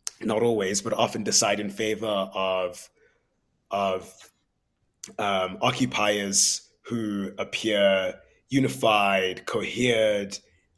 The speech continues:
um, and harmonious, and, and they interpret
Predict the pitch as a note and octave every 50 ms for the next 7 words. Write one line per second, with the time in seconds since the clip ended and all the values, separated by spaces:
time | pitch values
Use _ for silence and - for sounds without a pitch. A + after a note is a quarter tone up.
0 | - - G#2+ G#2 G2 F#2+ F#2 F#2 F2+ F2+ F#2 F#2+ G2+ - G2+ G#2 G2+ - - G#2
1 | G#2 G#2 A2 A#2 A#2+ A#2 A2 G2+ F#2 F2+ - - - - - - - - G2 G2
2 | F#2+ F#2+ F#2 F#2 F#2 F2+ F2+ - - _ _ _ _ _ _ - - A2+ A2 A2+
3 | G#2+ G#2 G2+ - - D#3 D3+ D#3 D3+ C3+ A#2+ - - - - -